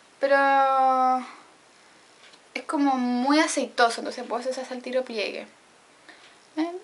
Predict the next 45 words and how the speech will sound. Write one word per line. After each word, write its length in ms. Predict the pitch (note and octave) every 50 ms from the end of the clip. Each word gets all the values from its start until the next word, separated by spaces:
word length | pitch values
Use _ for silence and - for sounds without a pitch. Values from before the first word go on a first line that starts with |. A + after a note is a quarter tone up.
| - _ -
Yo 120 | A#3+ D4 D#4
esto 140 | D4+ F#4 E4
igual 180 | D4+ D4 D4+
lo 60 | D#4+
usé 180 | D#4 - E4 D#4
en 80 | C#4+ C4+
hartos 680 | C#4 C#4+ C#4+ D#4+ D#4 D#4 D#4 D#4+ D#4+ D#4+ D#4+ D#4 -
tutoriales, 540 | D#4+ D#4 D#4+ D#4 D4+ D#4 D#4+ F4 F4+ F#4+ F#4+ - - - - - - - _
pero 760 | - C#4 C#4 C#4 C4+ C4 C4 C4 C4 B3+ B3 A#3+ - - B3 B3
no 140 | C4+ C4+ C#4
sé, 240 | - - - A3 G3+
no 120 | A3 A#3
lo 80 | A3+ A3+
volvería 260 | A3 A3 A#3 A3+ A3
a 40 | A3
comprar. 400 | A3 A3+ G#3+ G#3+ - - - -
O 40 | -
sea, 140 | - A#3 A#3
ya 340 | - A3+ A#3 G#3+ A#3+ B3+
que 60 | C4 D4
lo 120 | C#4 C4
tengo 260 | C#4 C#4+ D4 D#4 E4
lo 80 | D#4+ D#4
voy 100 | D#4 D#4+
a 40 | D4
seguir 300 | - - D#4+ D4 D4+ D#4+
usando, 380 | D#4 - B3 A#3 A3+ C4+ C#4
pero 200 | - A#3+ A#3 A#3
no 120 | A#3+ A#3+ A#3+
lo 80 | A#3+
volvería 340 | A#3 A3 G#3 G3+ G3+ G#3 G#3
a 40 | G#3+
comprar. 340 | A3 A3 G#3+ - - - - - - - - - - - - - - - - - - - - - _ _ _ - _ _ _ _ - - - - _ - - - -
¿Qué 60 | B3+
más? 240 | B3 G3 - - - - -
Esta 260 | D4 D4 - F4 E4
máscara 380 | D#4 F4 F4 - F4+ F4 E4+
de 80 | E4 F4
pestañas, 680 | - - E4 C#4 B3+ B3 B3 B3+ C4+ D#4+ F#4+ G#4 - -
la 200 | B3 A3 G#3+ G#3+
Maybelline 640 | A#3 B3+ C#4+ D4 C#4+ C4+ B3+ B3+ B3 C4 C#4 C4+
de 100 | A#3+ A3
Falsies 640 | A3 - B3+ B3 B3+ C4+ - - - C4 D4 F4+ - - - - - - - - - - _ _ -
Feather 280 | - C#4 C#4+ D4+ E4 D#4+
Look 300 | D4+ C4+ C#4 E4 F4+